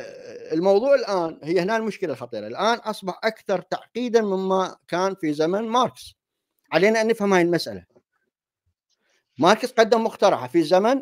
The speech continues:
كان أقل تعقيدًا، الآن الأمور تتعقد إلى بشكل لا يوصف، ونحاول أن نفهمها، نحاول أن نجمع الفاكتورات.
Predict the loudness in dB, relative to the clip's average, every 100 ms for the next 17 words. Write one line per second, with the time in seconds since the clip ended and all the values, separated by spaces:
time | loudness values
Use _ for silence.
0 | 0 2 2 0 -4 -2 -2 -2 -6 -4
1 | -4 -4 -4 -2 0 0 -2 -4 -4 -6
2 | -6 -4 -2 0 2 0 -4 -8 -4 -2
3 | 2 2 0 -4 -10 _ _ _ _ -8
4 | -6 -4 0 2 2 0 -4 -6 -8 -12
5 | -12 -10 -4 -2 -2 -4 -4 -6 -8 -4
6 | -4 -2 -4